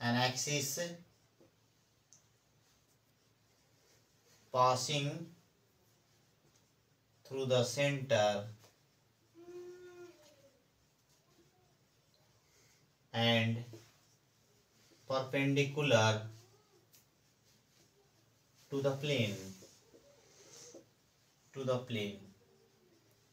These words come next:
जैसे देखिए, यहाँ पर actually जो ring होता है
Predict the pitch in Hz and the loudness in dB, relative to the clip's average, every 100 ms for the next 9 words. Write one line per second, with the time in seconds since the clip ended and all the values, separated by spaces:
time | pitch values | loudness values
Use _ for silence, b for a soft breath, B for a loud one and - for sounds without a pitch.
0 | _ _ _ _ - - - - - - | _ _ _ _ -20 -20 -20 -20 -20 -20
1 | - _ 381 _ _ _ _ _ _ _ | -20 _ _ _ _ _ _ _ _ _
2 | 127 120 127 143 139 139 139 139 135 160 | -14 -10 -4 -2 0 4 4 4 2 0
3 | 131 123 127 151 147 143 135 123 147 175 | 0 -10 -4 -2 0 2 2 2 0 -2
4 | 156 - 139 117 113 - | -2 2 4 4 2 -4